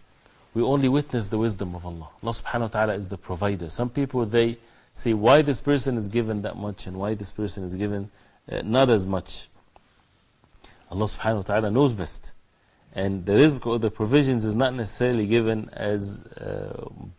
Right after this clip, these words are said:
as how the person is smart, for example. There's many smart, smart people on the face of earth, and they're very poor. And there are many ignorant people, and they are very rich.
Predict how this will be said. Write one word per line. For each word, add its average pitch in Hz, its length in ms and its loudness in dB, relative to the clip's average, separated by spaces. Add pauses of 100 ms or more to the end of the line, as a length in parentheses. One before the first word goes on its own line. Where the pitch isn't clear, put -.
(140)
as 95 240 -6
how 123 220 6
the 113 100 4
person 120 360 0
is 104 80 -2
smart, 143 380 6
for 110 100 -2
example. 90 460 -6 (540)
There's 95 160 -6
many 117 180 4
smart, 127 460 0
smart 151 320 4
people 131 240 2
on 110 100 2
the 104 60 -2
face 107 240 -2
of 101 100 -4
earth, 101 240 -2
and 95 80 -6
they're 95 120 -4
very 92 260 0
poor. 92 300 0 (680)
And 98 180 -2
there 104 80 4
are 101 80 2
many 110 360 2
ignorant 131 400 2
people, 113 400 -2
and 101 180 -4
they 101 60 -2
are 95 100 -4
very 92 300 -2
rich. - 480 -8